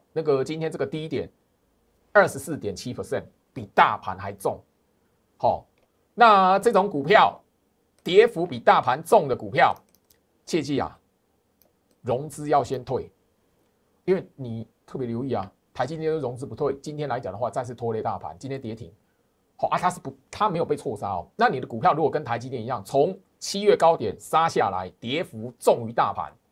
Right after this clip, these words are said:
好，它的融资，好，是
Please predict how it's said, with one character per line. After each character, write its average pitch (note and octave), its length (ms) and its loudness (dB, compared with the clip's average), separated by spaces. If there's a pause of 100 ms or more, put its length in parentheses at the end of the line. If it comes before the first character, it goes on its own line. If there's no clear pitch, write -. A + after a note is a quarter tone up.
(260)
好， G2+ 280 2 (300)
它 B3+ 220 8
的 F#3+ 100 4
融 C3 320 0
资， E3+ 300 -8 (680)
好， B2 320 2
是 - 260 -6